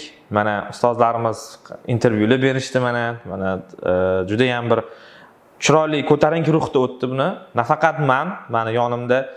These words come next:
o'sha, e, nima deydi, akademik ukam deb aytsam bo'ladi. Ziyodulla Salihov degan ukamiz ham bor edi. U bolani ismini aytmasam bo'lmaydi.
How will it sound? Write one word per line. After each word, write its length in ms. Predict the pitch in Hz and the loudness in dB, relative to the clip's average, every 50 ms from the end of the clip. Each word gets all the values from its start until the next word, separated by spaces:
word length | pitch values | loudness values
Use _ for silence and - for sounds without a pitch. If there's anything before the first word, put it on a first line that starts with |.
| - - - - _ - | -20 -20 -20 -20 _ -8
o'sha, 200 | - - 107 101 107 107 - - - - - 98 | -2 2 2 4 4 2 0 -6 -8 -4 -2 -2
e, 20 | 92 92 92 90 87 87 87 87 87 87 87 - _ _ _ _ _ _ _ _ _ _ - - - | 0 0 -2 -2 -4 -4 -4 -4 -4 -6 -10 -12 _ _ _ _ _ _ _ _ _ _ -20 -10 -4
nima 200 | - 110 123 147 | 0 2 2 2
deydi, 200 | 147 135 110 - - - - | 4 2 2 2 2 2 0
akademik 560 | - - - 185 175 180 202 196 196 160 - | 0 2 4 4 4 4 4 2 2 2 0
ukam 320 | 214 170 - 226 226 190 156 135 117 - - | 0 2 2 2 2 2 0 -2 -2 -2 -2
deb 100 | 139 - | 0 2
aytsam 420 | 151 147 147 151 - - 180 165 165 | 2 0 0 0 0 2 2 4 4
bo'ladi. 300 | 170 151 123 120 131 175 220 - - - - - - - - - - | 4 4 4 4 4 2 2 0 -4 -12 -16 -18 -20 -20 -16 -6 -2
Ziyodulla 440 | 117 117 135 135 127 120 131 127 120 | 2 4 4 4 4 2 2 2 4
Salihov 380 | 120 151 143 135 131 - - - | 4 2 2 2 0 -4 -2 -2
degan 260 | 127 120 117 117 120 | -2 0 0 -2 -2
ukamiz 320 | 117 - 123 120 123 120 110 | -2 -2 -2 -2 -2 -2 -2
ham 180 | 117 110 113 | -2 -2 0
bor 140 | 110 110 113 | 0 0 0
edi. 100 | 123 131 | -2 -4
U 80 | 143 120 | -4 -2
bolani 300 | 117 117 117 117 110 113 | -2 -2 0 -2 -4 -6
ismini 240 | 110 - - 123 120 113 | -8 -10 -8 -6 -4 -4
aytmasam 380 | 110 - 120 113 - 110 104 110 | -4 -4 -6 -6 -4 -4 -2 -2
bo'lmaydi. 320 | 127 135 135 127 110 110 | -2 0 0 0 0 0